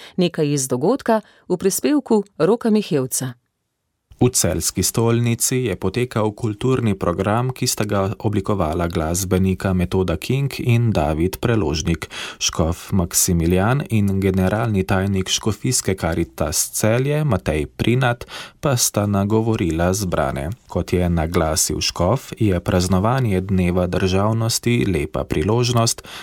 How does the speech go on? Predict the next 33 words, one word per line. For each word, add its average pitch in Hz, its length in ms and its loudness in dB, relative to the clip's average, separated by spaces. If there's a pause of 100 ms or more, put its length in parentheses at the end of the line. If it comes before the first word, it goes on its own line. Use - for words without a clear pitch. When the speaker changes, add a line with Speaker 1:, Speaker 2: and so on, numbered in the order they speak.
(120)
Speaker 2:
za 131 240 0
povezovanje 98 1000 0
in 113 220 2
utrjevanje 87 880 -2
vezi. 107 500 0 (680)
Da 98 160 2
se 90 220 0
utrdimo 104 720 0
v 104 60 0
svojem 82 440 -2
poslanstvu 123 800 0
in 101 220 0
se 78 280 -2 (140)
okrepimo 117 600 0
tudi 107 320 0
za 92 200 0
izzive, 117 680 0
ki - 160 -2
nas 113 240 0
v 113 60 0
življenju 101 600 2
vedno 101 400 0
znova 85 420 0
doletijo 113 720 0
in 110 220 0
so 110 220 0
koristni 113 640 0
za 120 200 0
naš 98 280 0
napredek, 73 600 -2 (420)
je 92 200 0
dejal 90 400 0
Maksimilijan. 92 840 0